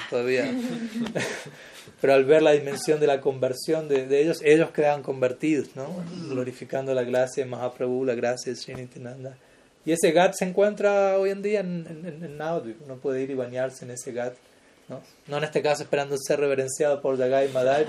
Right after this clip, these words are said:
más bien ofreciéndole reverencias a <laughs> ellos. ¿Mm? Ya que es un sitio muy especial donde Mahaprabhu, se conmemora el lugar donde Mahaprabhu Nityananda Prabhu le mostró su gracia, Sri, Sri Yagai Madai, ¿no? Y nosotros,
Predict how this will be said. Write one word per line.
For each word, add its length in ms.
más 140
bien 180
ofreciéndole 600
reverencias 640
a 80
<laughs> 100
ellos. 480
¿Mm? 160
Ya 140
que 60
es 80
un 100
sitio 280
muy 120
especial 520
donde 140
Mahaprabhu, 600
se 120
conmemora 460
el 80
lugar 280
donde 140
Mahaprabhu 480
Nityananda 440
Prabhu 200
le 80
mostró 480
su 160
gracia, 360
Sri, 320
Sri 300
Yagai 360
Madai, 460
¿no? 140
Y 60
nosotros, 500